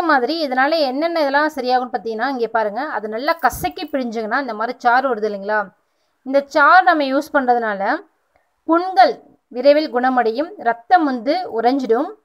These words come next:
அதிகமா ரத்தம் வந்து வெளியேறாது. அது மட்டும் இல்லாம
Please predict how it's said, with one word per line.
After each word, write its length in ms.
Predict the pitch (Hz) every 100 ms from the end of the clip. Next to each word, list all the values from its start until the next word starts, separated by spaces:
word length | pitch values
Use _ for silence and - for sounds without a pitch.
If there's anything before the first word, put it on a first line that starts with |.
| _ _ _ -
அதிகமா 400 | 196 262 277 294
ரத்தம் 280 | 240 - 277
வந்து 120 | 240 240
வெளியேறாது. 600 | 233 254 240 214 190 202 320 - _ _ _
அது 120 | 226 277
மட்டும் 280 | 285 311 294
இல்லாம 440 | 240 220 214